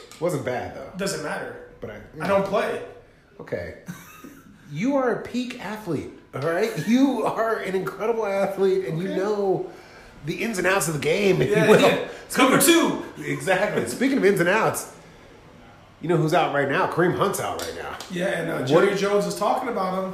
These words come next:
Speaker 2: him.
Speaker 1: What are your thoughts on Kareem Hunt and the situation that
Speaker 2: I
Speaker 1: he
Speaker 2: don't
Speaker 1: was
Speaker 2: think
Speaker 1: in?
Speaker 2: it, it didn't look that bad.
Speaker 1: It wasn't that bad.
Speaker 2: But I don't think that was the issue. It was the issue that he lied to the team.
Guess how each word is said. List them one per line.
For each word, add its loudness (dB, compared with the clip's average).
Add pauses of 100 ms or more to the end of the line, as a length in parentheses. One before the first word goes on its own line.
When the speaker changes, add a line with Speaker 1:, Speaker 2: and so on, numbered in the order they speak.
Speaker 2:
him. -8
Speaker 1:
What 4
are 2
your 0
thoughts -2
on -2
Kareem -2
Hunt -4 (160)
and -10
the -10
situation -4
that -2
Speaker 2:
I 2
Speaker 1:
he 2
Speaker 2:
don't 2
Speaker 1:
was 0
Speaker 2:
think -2
Speaker 1:
in? -8
Speaker 2:
it, -8
it -8
didn't -2
look 0
that 0
bad. 0
Speaker 1:
It -2
wasn't 4
that -8
bad. -6
Speaker 2:
But 2
I -2
don't -2
think -4
that -2
was -6
the -8
issue. -4
It -4
was -10
the -10
issue -10
that -6
he -8
lied -6
to -16
the -18
team. -6